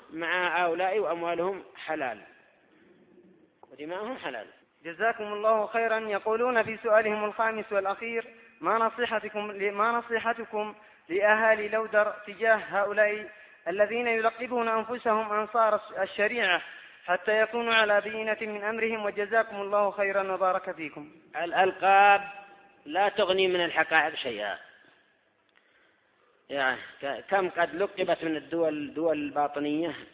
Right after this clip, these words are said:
Speaker 1: بألقاب ضخمة، معز الدين، ناصر الدين، كلها، كلها كذب. نعم، هؤلاء يقول أنصار الشريعة،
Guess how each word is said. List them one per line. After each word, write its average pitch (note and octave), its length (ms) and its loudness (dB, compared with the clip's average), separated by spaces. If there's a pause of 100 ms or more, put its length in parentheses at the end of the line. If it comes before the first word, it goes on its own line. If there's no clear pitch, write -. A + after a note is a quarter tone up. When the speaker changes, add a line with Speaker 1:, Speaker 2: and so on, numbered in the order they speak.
Speaker 1:
بألقاب C3+ 640 -4
ضخمة، C3+ 340 -8 (560)
معز F3 360 0
الدين، E3+ 520 0
ناصر D3+ 260 -6
الدين، D3 260 -8
كلها، B2+ 500 -6 (220)
كلها A#2+ 240 -8
كذب. G#2+ 260 -16 (1400)
نعم، B2 400 -4 (420)
هؤلاء G#3 640 4
يقول G3 260 -2
أنصار F3 340 0
الشريعة، E3 640 0